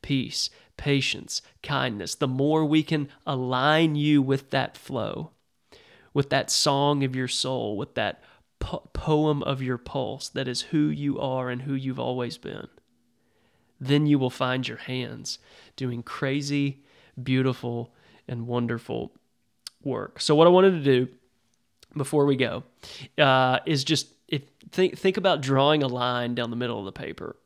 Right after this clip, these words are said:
And, and, and what I wanna do is break down false self versus true self. And, and just, and just think about where these words,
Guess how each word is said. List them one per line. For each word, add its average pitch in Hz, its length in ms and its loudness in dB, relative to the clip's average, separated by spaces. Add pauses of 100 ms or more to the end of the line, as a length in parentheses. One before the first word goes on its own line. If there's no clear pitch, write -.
(100)
And, 147 180 -4
and, 139 260 -2
and 131 220 -4
what 147 120 6
I 156 60 4
wanna 175 240 2
do 120 400 0 (380)
is 127 320 0
break 135 440 -2
down 120 460 -4 (180)
false 139 460 -4
self 123 420 -4
versus 120 380 -8
true 110 260 -10
self. - 540 -12 (560)
And, - 140 -2
and 147 180 0
just, 160 320 2 (340)
and 143 140 0
just - 340 -4
think 208 260 2
about 131 500 -2
where 147 320 2
these 151 220 2
words, 120 760 -4